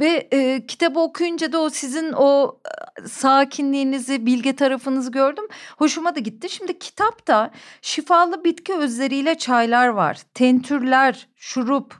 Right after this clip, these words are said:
macun, yağ ve krem hazırlamanın püf noktaları da var. E, bunlara geçmeden önce bu ilginiz nasıl doğdu? İlk önce onu sorayım. Daha sonra da biraz kitaptan yola çıkarak konuşalım bu işi.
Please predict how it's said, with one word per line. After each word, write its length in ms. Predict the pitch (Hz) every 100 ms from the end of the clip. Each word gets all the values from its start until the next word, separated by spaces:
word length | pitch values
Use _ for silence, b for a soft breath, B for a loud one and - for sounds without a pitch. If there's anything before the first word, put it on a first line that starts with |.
| -
macun, 460 | 226 254 254 254
yağ 300 | 220 254 302
ve 140 | 294 285
krem 420 | - 269 269 254
hazırlamanın 640 | 220 214 208 214 208 233 339
püf 300 | - 269 -
noktaları 540 | 180 175 143 151 156
da 100 | -
var. 180 | - 180 B B B B -
E, 560 | 269 277 269 269 269 - _ _ -
bunlara 540 | 175 214 269 330 349
geçmeden 580 | 370 330 349 339 330 262
önce 260 | 208 190 233 330
bu 80 | 339
ilginiz 580 | 330 381 381 392 392
nasıl 300 | 254 220 175
doğdu? 400 | 185 170 - - -
İlk 200 | - 285
önce 180 | 339 330
onu 240 | 285 262
sorayım. 480 | 415 - 226 196 262
Daha 180 | 285 349
sonra 220 | 349 294
da 100 | 285
biraz 320 | 277 294 294 - _ _ _
kitaptan 580 | - 233 294 294 - 311
yola 320 | 311 247 247
çıkarak 560 | 269 - 240 185 185 _
konuşalım 540 | 233 196 - 78 76
bu 60 | -
işi. 240 | - -